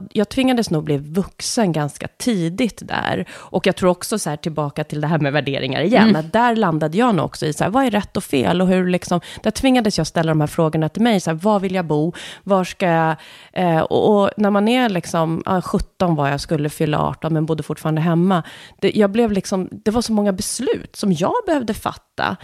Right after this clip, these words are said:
Speaker 1: Vill jag bo hos mamma? Vill jag bo hos pappa? Ska mamma då skaffa en, en större lägenhet för att jag ska få plats fast jag är på väg härifrån? Hur viktigt
Speaker 2: Mm.
Speaker 1: var det för mig egentligen att ha ett rum att komma hem till?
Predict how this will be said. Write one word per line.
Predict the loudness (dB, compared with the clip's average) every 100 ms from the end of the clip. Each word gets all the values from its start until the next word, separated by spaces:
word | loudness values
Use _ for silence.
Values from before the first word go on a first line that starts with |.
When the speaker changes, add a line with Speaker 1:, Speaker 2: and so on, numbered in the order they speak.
| -18 -20 -2
Speaker 1:
Vill | 0
jag | 2
bo | 0
hos | 0 2
mamma? | 0 0 -2
Vill | 0 -2
jag | -2
bo | -4
hos | -4
pappa? | -6 -8 -8 _ -6 -6 -6 -16 -20
Ska | -4 2
mamma | 4 4 2
då | 0 -2
skaffa | -2 -4 0
en, | 0 0
en | -2
större | -2 -2 0 0
lägenhet | 0 0 0 2 2 0 -4
för | -4
att | -2 0
jag | -2 0
ska | -2 -2
få | -2
plats | 0 -2 -2 -6 -2
fast | -2 0
jag | -2
är |
på | -2 -2
väg | -2 -2 -2
härifrån? | -2 -2 -4 -8 -2 0 0 -2 -4 -16 -4
Hur | 0
viktigt | 0 2
Speaker 2:
Mm. | 2 4
Speaker 1:
var | 4
det | 2
för | 2 2
mig | 4 4
egentligen | 2 0 -2
att | -2
ha | -2
ett | 2
rum | 4 4 2 2
att | 0 0
komma | 0 2
hem | 2 0 0 -2
till? | -2 -2 -2